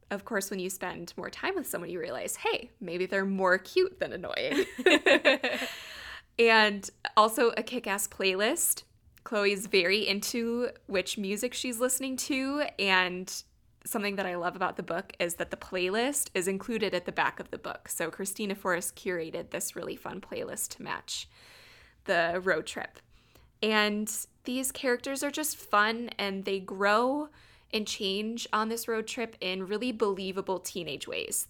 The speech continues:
This book felt very authentically teenager to me, instead of, you know, sometimes a young adult book, like, the narrator is way too mature and wise beyond her years to be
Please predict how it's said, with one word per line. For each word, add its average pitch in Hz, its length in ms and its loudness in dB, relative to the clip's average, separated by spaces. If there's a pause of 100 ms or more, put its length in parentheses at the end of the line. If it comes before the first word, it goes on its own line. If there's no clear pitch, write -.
(140)
This 247 220 2
book 226 360 -6 (100)
felt - 280 0
very 185 360 0
authentically 175 1200 -6 (100)
teenager - 960 -8
to - 140 -6
me, - 440 -8
instead 185 440 -4
of, 170 240 -6
you 190 100 -2
know, 185 140 2
sometimes 175 800 -4 (160)
a 214 80 2
young 185 200 4
adult 175 280 -6
book, 185 200 -6
like, 180 160 -8
the 196 80 -4
narrator 180 460 -2
is 175 220 -6 (120)
way 285 240 0
too 254 240 -4
mature 202 480 -2
and 180 140 -2
wise 175 300 2
beyond 175 500 -2
her 185 280 -2
years 170 600 0
to - 140 -8
be 165 420 -6